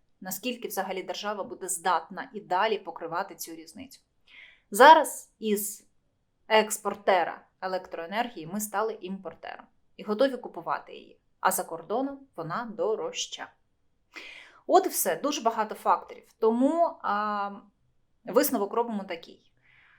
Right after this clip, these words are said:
Тарифи будуть підвищуватись, а, борги будуть зростати. Якщо вже зараз таке відбувається, якщо вже зараз з людей стягують, а, борги, забирають майно і так далі, я просто представляю, що буде після війни.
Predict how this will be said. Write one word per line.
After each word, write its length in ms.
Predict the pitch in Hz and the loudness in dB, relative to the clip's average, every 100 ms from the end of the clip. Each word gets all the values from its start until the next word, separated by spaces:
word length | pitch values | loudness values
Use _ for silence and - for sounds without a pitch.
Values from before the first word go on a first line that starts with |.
| _ _ | _ _
Тарифи 260 | 214 302 311 | 6 6 6
будуть 320 | 226 196 196 | -4 -6 -8
підвищуватись, 880 | - - 151 - - _ - - - _ | -14 -14 -10 -10 -10 _ -18 -18 -20 _
а, 340 | - 190 175 170 | -6 -4 -6 -4
борги 340 | 196 208 262 | -2 0 -2
будуть 340 | 214 220 190 | -2 -4 -6
зростати. 520 | - 175 - - - _ _ _ | -14 -16 -12 -12 -12 _ _ _
Якщо 380 | 208 208 294 277 | -6 -4 -6 -6
вже 160 | 240 | -6
зараз 380 | 208 190 165 - | -2 0 0 -2
таке 240 | - - 165 | -14 -18 -18
відбувається, 680 | - 165 190 185 170 175 | -20 -14 -8 -6 -8 -12
якщо 280 | 165 - 180 | -14 -12 -12
вже 180 | 175 175 | -14 -8
зараз 380 | 180 160 156 - | -4 -4 -4 -12
з 80 | |
людей 300 | 175 180 160 | -12 -8 -8
стягують, 800 | - - 170 160 160 - - - - | -8 -4 -4 -4 -10 -18 -20 -20 -12
а, 440 | 165 160 151 147 | -8 -6 -6 -10
борги, 960 | 220 - - 185 190 185 185 180 180 175 | -12 -14 -12 -10 -10 -10 -14 -14 -14 -14
забирають 500 | 165 160 160 160 - | -8 -4 -2 -4 -12
майно 300 | 170 185 185 | -16 -12 -12
і 60 | 160 | -12
так 160 | 175 | -8
далі, 320 | 202 233 - - _ _ _ | -2 -2 -2 -10 _ _ _
я 100 | 196 | -6
просто 240 | 196 214 - | -6 -8 -12
представляю, 480 | - 180 208 220 | -14 -10 -4 -4
що 160 | 208 - | -6 -12
буде 180 | 185 180 | -16 -16
після 340 | 339 - - | -14 -14 -16
війни. 300 | - - - | -20 -20 -20